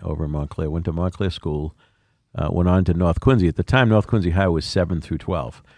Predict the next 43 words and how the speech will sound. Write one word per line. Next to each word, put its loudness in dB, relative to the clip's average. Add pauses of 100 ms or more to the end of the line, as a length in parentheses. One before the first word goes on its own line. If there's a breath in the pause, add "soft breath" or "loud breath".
(100)
so -8
it 0
was -4
junior 0
high 0
and, -6
and, -8
uh, -10
senior -2
high -2
combined. -8 (480 soft breath)
From 4
there, 8
he, 4
he 2
left. 4
He, -2
he's -4
a 2
graduate 4
of -6
Georgetown, 0 (480 soft breath)
and -2
he 2
went 2
in, 2
uh, 2
went 2
into 0
the -4
Navy 2
and 0
became 0
a 0
Navy 0
pilot, 0 (360)
and -2
of -16
course 0
was -4
sent -4
to -6
Vietnam, -4